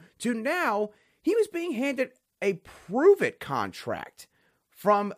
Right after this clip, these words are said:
Michigan's athletic department. Harbaugh turned around and brought in several new assistant coaches, knowing that he had to change his ways or else he was probably going to be let go by his alma mater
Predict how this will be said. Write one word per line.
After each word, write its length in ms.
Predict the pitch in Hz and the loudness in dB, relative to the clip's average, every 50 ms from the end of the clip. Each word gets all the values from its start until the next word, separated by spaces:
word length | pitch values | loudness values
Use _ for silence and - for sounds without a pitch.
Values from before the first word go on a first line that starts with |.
| _ | _
Michigan's 640 | - 131 135 160 196 202 202 - 185 196 185 175 185 | -14 -10 -4 -2 -2 -2 -2 -4 -8 -8 -8 -4 -4
athletic 500 | 185 185 170 160 156 175 196 202 190 170 | -4 -4 -4 -4 -2 -2 -2 -2 -2 -6
department. 720 | - 135 - - - 214 - - - 78 - - _ _ _ _ _ _ _ _ _ _ _ _ _ _ _ _ _ _ _ - | -10 -12 -6 -2 -2 -2 -2 -2 -8 -16 -20 -20 _ _ _ _ _ _ _ _ _ _ _ _ _ _ _ _ _ _ _ 0
Harbaugh 680 | - 285 403 480 480 480 - 277 277 262 247 233 240 - _ _ _ _ _ _ _ _ | 2 2 4 2 2 2 2 2 4 2 0 -2 -6 -12 _ _ _ _ _ _ _ _
turned 280 | - 214 220 226 214 | -4 -2 -2 0 0
around 460 | 208 185 170 151 139 135 135 135 135 - | -2 0 2 2 4 4 2 0 -2 -4
and 220 | - 180 185 156 131 | -4 -4 -4 -4 -4
brought 340 | 135 160 175 190 214 - - - | 0 2 4 4 4 2 0 -4
in 240 | 165 160 156 156 147 | -4 -4 -4 -4 -6
several 520 | - - - - - 220 214 214 240 240 220 | -10 -12 -10 -4 -4 -4 -2 0 -2 -2 -2
new 280 | 208 180 170 170 175 170 | -2 -2 0 0 0 -2
assistant 520 | 165 - - 139 - - 139 131 120 - | -4 -6 -8 -8 -8 -8 -10 -10 -10 -12
coaches, 640 | - - 185 214 214 208 208 - 120 110 101 - - - _ _ _ - | -8 0 4 4 4 2 0 -4 -4 -4 -4 -4 -10 -18 _ _ _ -6
knowing 420 | - 208 277 330 349 359 370 330 | -2 2 2 4 4 2 0 0
that 180 | 330 262 240 156 | 0 0 0 0
he 180 | 196 226 226 | -4 -6 -6
had 440 | - - - - 185 202 214 208 208 | -8 -10 -10 -8 -6 -6 -6 -6 -8
to 120 | - 233 | -10 -12
change 480 | 196 - - 180 175 175 175 170 151 - | -10 -10 -8 -6 -6 -4 -6 -6 -6 -6
his 220 | 170 160 147 143 | -6 -6 -6 -8
ways 520 | 131 120 160 190 180 160 147 151 139 - - _ _ _ _ _ | -8 -2 0 2 2 2 2 0 0 -4 -8 _ _ _ _ _
or 260 | - 165 180 180 - - | -2 0 0 0 0 2
else 540 | - 247 240 208 202 202 - - - - - - _ _ _ _ _ _ _ | 4 4 4 4 2 0 -2 -6 -10 -10 -12 -14 _ _ _ _ _ _ _
he 160 | _ 202 247 | _ -2 -2
was 160 | 269 277 262 - | -2 -2 -4 -8
probably 500 | - - 190 220 226 220 220 226 233 202 | -6 0 2 2 2 2 0 -4 -4 -4
going 320 | 156 185 180 190 196 196 | -2 -4 -2 -2 -4 -6
to 100 | - 196 | -6 -6
be 120 | 180 190 | -6 -2
let 300 | 175 190 196 185 165 - | -2 0 -2 -2 -2 0
go 200 | - 185 190 196 | 0 2 2 2
by 200 | 190 - 175 170 | 2 2 2 2
his 100 | 170 170 | 2 0
alma 240 | 170 - 165 160 151 | -2 -4 -4 -4 -2
mater 480 | 151 165 190 214 214 185 165 156 160 | -2 2 2 2 4 4 2 0 -2